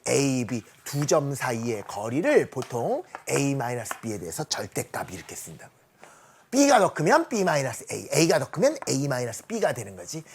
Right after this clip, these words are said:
이게 바로 수직선 위에 있는 두 점 사이의 거리가 된다. 어떤 게 더 클지를 명확하게 알면 큰 데서 작은 거 빼면 돼요. 여러분 가지고 있는 교재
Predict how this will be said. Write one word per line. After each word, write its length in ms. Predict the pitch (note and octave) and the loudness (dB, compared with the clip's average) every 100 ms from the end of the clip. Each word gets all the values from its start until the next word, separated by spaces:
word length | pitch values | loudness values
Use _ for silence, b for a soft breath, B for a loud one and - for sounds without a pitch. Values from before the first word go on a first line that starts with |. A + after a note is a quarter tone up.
| B | B
이게 220 | B2+ B2 | -2 2
바로 420 | B2+ G2+ E3 F#4+ - B | 2 4 6 6 4 B
수직선 640 | - - B3 - - F3+ D#3 | -8 -4 -4 -4 0 2 0
위에 200 | C3 C3 | -2 -2
있는 480 | G#2 G2+ G#3 E4+ G4+ b b - | -2 -2 4 4 2 b b -12
두 260 | C3 B2+ B2+ | -6 -4 -2
점 240 | B2 A2 | -2 -4
사이의 400 | F#2+ F2 G#2+ D3+ | -8 -6 -2 -2
거리가 320 | - A2+ A2 | -2 -6 -6
된다. 220 | F#2+ - - B | -8 -14 -18 B
어떤 300 | B B3 G#4 | B 8 10
게 80 | F#4+ | 10
더 120 | F4+ | 8
클지를 540 | - A4 - F4 A#3+ - | 8 6 8 8 8 8
명확하게 520 | D3 D3 C#4+ - D4+ | 2 8 8 8 6
알면 320 | C#4 G#3+ F#4 - B B | 6 6 4 2 B B
큰 180 | - D5 | 4 10
데서 200 | C5+ B4+ | 10 10
작은 240 | - F4+ | 6 6
거 140 | E4+ - | 4 4
빼면 300 | F#4 F#4 F4 | 4 4 6
돼요. 420 | E4+ D4+ E4+ A#3 D#3 | 10 10 10 6 8
여러분 260 | D4+ F4 | 8 8
가지고 320 | C#4+ B3+ B3+ B3 | 4 2 2 2
있는 400 | G#3 G#3+ D4+ C#4 | 6 6 6 2
교재 560 | C#3+ C#3 A#2+ G#2+ G#3 | -2 -2 -2 -2 -2